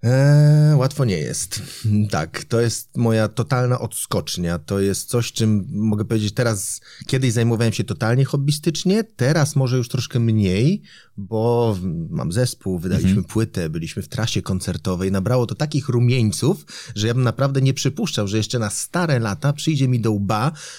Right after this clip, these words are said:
Speaker 1: e, czołgać się po Polsce busem załadowanym po dach sprzętem, taszczyć te wszystkie setki kilogramów, no bo jako perkusista mam do,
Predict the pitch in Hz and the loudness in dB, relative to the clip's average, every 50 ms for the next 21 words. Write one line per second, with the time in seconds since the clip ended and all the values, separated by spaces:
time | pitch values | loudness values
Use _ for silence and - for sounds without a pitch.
0 | - - - 117 113 113 110 - - 156 160 151 127 120 117 - - 135 120 - | -14 -6 -4 0 0 0 0 0 2 2 2 2 2 0 0 0 -2 -2 -2 -2
1 | 117 - 139 139 135 - - - 113 110 104 127 123 - - 127 127 135 117 123 | -2 0 0 0 0 0 0 0 0 2 2 2 0 0 0 0 0 2 2 2
2 | 117 120 117 117 110 131 139 139 127 117 - 117 110 127 127 - - - - - | 0 2 0 2 2 4 4 4 2 0 -2 -2 0 0 -2 -2 -4 -6 -4 -2
3 | 123 104 101 92 - 131 127 117 - - 147 151 151 - - 110 - - 110 - | 0 0 0 0 0 0 0 0 0 -2 -2 -2 -2 -4 -4 -4 -4 -4 -6 -4
4 | - 123 - - 117 104 - - - - - 117 - - 113 110 107 110 104 95 | -4 -6 -4 -4 -4 -2 -2 -4 -4 -4 -6 -6 -4 -2 -2 0 0 0 0 0
5 | 101 113 - 123 113 107 113 107 - 104 - 117 - - 113 - 123 110 - 110 | -2 -2 -2 -2 -2 -2 -2 -2 -2 -4 -4 -4 -4 -4 -6 -4 -4 -4 -2 -2
6 | 107 104 104 101 107 98 | -2 -2 0 -2 0 0